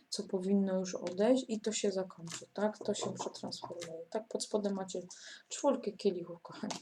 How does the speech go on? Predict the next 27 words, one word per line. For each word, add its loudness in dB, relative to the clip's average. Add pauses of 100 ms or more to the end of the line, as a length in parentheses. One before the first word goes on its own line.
(460)
I 4
zobaczcie, 8
jest 4
piątka, -2 (220)
piątka 0
mieczy. -2
I -2
być 2
może 6
to 4
jest 2
właśnie 2
z -6
tym 2
związane, -2
że -2
wy 0 (400)
zaczniecie 2
nad -2
tym -6
pracować, -8
tak? 0 (260)
Czwórka 0
kielichów 4
to 0
jest 0
smutek. -6